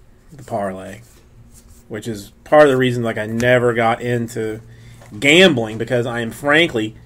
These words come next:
terrible at it. You will hit a fistful at eight hundred, but for the most part, it w-, there will be a lot that are, uh, under,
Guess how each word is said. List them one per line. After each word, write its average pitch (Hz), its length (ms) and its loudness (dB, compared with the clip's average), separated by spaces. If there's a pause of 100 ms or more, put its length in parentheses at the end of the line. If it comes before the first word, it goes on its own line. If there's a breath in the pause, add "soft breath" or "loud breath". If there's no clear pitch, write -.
(160)
terrible 98 420 -4
at 95 160 -14
it. 107 160 -20 (1200 soft breath)
You 220 260 6
will 277 280 10
hit 247 180 8
a 240 80 8
fistful 196 840 8
at 165 160 6
eight 170 140 6
hundred, 143 500 2
but 160 240 4
for 180 100 0
the 175 120 2
most 196 600 6
part, 160 540 6
it 147 80 -4
w-, 131 220 -2
there 143 160 2
will 156 280 6
be 175 460 4 (540 soft breath)
a 147 100 0
lot 147 460 6
that 135 200 2
are, 131 240 4
uh, 127 240 4
under, 139 600 0